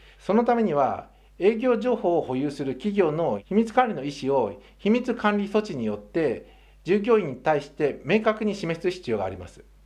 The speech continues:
専用のフォレンジック調査室を企業が設置し、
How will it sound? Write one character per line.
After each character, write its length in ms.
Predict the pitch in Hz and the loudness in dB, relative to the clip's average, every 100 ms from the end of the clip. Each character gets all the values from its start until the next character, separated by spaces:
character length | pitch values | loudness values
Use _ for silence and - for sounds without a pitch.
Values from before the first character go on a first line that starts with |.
| - - - - _ - | -20 -20 -20 -20 _ 0
専 160 | 220 | 2
用 140 | 240 240 | 2 2
の 120 | 214 | 2
フ 100 | 190 | 2
ォ 20 | |
レ 80 | 196 | 2
ン 40 | |
ジ 80 | 220 | 0
ッ 40 | - | -4
ク 60 | |
調 160 | - 202 | -4 -2
査 120 | 202 | -2
室 240 | 196 - | -4 -2
を 80 | 180 | 0
企 220 | 180 190 | 0 -4
業 160 | 151 117 | -2 0
が 100 | 131 | 0
設 120 | 131 | -2
置 160 | 123 - | -10 -12
し、 320 | - 120 120 | -12 -10 -10